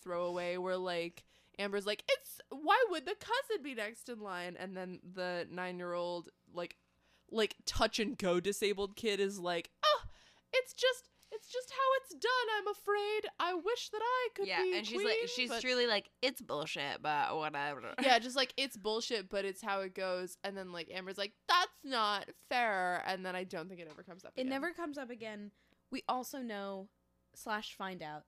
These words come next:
Speaker 3: that the prince is really invested in orphans.
Speaker 2: Yes.
Speaker 1: Orphans! Because the one
Speaker 3: Like, tr-,
Speaker 1: disabled
Speaker 3: like
Speaker 1: child was
Speaker 3: Dickens
Speaker 1: not enough.
Speaker 3: orphans. Like
Speaker 2: Yes.
Speaker 3: Dickens orphans kind of shit.
Speaker 2: Yeah,
Speaker 3: Um,
Speaker 2: there is an orphanage in town.
Speaker 3: Yes. Um, and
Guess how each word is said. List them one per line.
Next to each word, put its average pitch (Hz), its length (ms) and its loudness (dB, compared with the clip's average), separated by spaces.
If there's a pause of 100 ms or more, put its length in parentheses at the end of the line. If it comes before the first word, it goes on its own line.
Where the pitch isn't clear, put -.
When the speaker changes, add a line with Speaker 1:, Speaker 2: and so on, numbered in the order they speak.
Speaker 3:
that 180 140 -14
the - 60 -12
prince 185 380 -10
is 196 160 -10
really 180 380 -6
invested 170 580 -10
in 156 320 -12 (200)
orphans. 185 720 -8
Speaker 2:
Yes. 170 180 -6 (180)
Speaker 1:
Orphans! 403 1040 4
Because 320 360 -2
the 277 120 -4
one 202 460 -4
Speaker 3:
Like, 285 160 4
tr-, 220 60 -8
Speaker 1:
disabled 214 340 4
Speaker 3:
like 302 180 10
Speaker 1:
child 185 260 2
was 302 80 8
Speaker 3:
Dickens 269 260 2
Speaker 1:
not 165 180 2
enough. 180 100 -2
Speaker 3:
orphans. 185 680 0 (420)
Like 240 220 6
Speaker 2:
Yes. 214 100 -2
Speaker 3:
Dickens 254 520 2
orphans 214 580 -4
kind 208 280 -4
of 196 120 -6
shit. 170 340 -2 (420)
Speaker 2:
Yeah, 202 160 0
Speaker 3:
Um, 190 60 -2
Speaker 2:
there 190 120 4
is 185 120 0
an 190 180 -4
orphanage 190 600 -2
in 160 240 -6
town. 135 360 -12
Speaker 3:
Yes. 208 440 -4 (340)
Um, 208 300 -4 (100)
and 202 480 -4